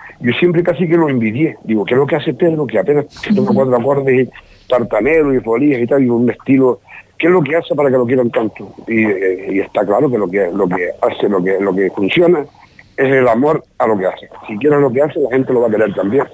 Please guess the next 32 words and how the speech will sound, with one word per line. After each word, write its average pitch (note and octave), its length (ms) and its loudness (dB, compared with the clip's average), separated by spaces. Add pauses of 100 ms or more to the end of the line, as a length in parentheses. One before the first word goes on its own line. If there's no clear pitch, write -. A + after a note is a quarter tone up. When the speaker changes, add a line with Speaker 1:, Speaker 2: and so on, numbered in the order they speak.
(360)
Speaker 1:
Y A#2+ 60 -2
si A#2 100 -2
la G#2 120 2
gente A2 180 -2
quiere A2 220 2
lo G#2+ 120 2
que G#2 140 0
hace, B2 300 -2
pues A2+ 140 -2
entonces G#2 360 0
ya A2 140 0
puede G#2 260 0
ser A2+ 160 -4
profesional, A2 480 -2 (100)
o C3 80 0
por B2 120 -2
lo B2+ 80 2
menos F3 160 4
están D#3+ 160 2
a D#3 40 2
gusto D#3+ 220 2
con D3 100 2
lo C#3 80 0
que C3+ 60 -2
hace, D#3 180 -2
que D3+ 100 0
es D3+ 40 2
lo D3+ 100 2
que C3+ 60 -2
el A#2+ 120 -4
público B2+ 360 0
capta. - 420 -6